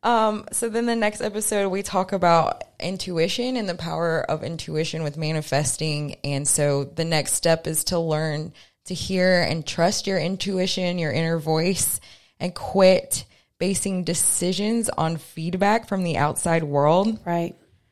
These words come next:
Speaker 2: Big, huge. You know, this is my jam right
Speaker 1: Yes,
Speaker 2: here.
Speaker 1: queen.
Speaker 2: So, uh, intuition is all about connecting to that inner source. Um, learning to lean on and trust that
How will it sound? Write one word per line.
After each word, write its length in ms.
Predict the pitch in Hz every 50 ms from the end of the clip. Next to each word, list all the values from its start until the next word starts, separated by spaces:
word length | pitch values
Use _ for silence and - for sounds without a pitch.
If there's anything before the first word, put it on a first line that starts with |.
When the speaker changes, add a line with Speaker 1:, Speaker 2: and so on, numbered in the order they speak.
| _ _ _ _ _ _ _ _ _
Speaker 2:
Big, 400 | - 175 180 180 180 180 175 165 175 -
huge. 500 | - - - - 190 185 175 165 170 180
You 60 | 180
know, 100 | 175 170
this 220 | 165 165 160 - 170
is 80 | 160
my 180 | 151 147 147 147
jam 300 | 147 147 143 - 151 151
right 80 | 156 143
Speaker 1:
Yes, 160 | 127 - 160
Speaker 2:
here. 160 | 175 165 151
Speaker 1:
queen. 320 | 160 147 151 143 131 127 - - - - - -
Speaker 2:
So, 480 | - - - 175 165 165 160 160 - - -
uh, 300 | 170 160 160 160 156 - -
intuition 580 | - 180 180 - - 185 175 170 - - 170
is 120 | 170 160 - -
all 300 | - 156 170 170 180 185
about 580 | 185 180 - 170 170 170 170 170 170 - - -
connecting 540 | - 165 170 160 156 156 160 - 175 170
to 240 | 170 - - 175 170
that 240 | 165 165 165 - -
inner 180 | 160 160 165 160
source. 560 | - - - 165 165 165 165 160 - - - - - - - - - - - _ -
Um, 460 | 160 160 156 160 160 156 165 165 160 - _ _ _ - - - _ _ _ _ _ _ _ _ _ _ _ _ _ _ _ _ _ _ _ _ _ _ _ _ _ _ -
learning 400 | 180 190 196 202 208 220 220 202
to 160 | - - 175
lean 400 | 165 165 170 175 190 208 214 226
on 260 | - - 208 202 190
and 180 | - - 160 160
trust 380 | - - 170 175 175 - - -
that 420 | 214 214 214 220 226 - - -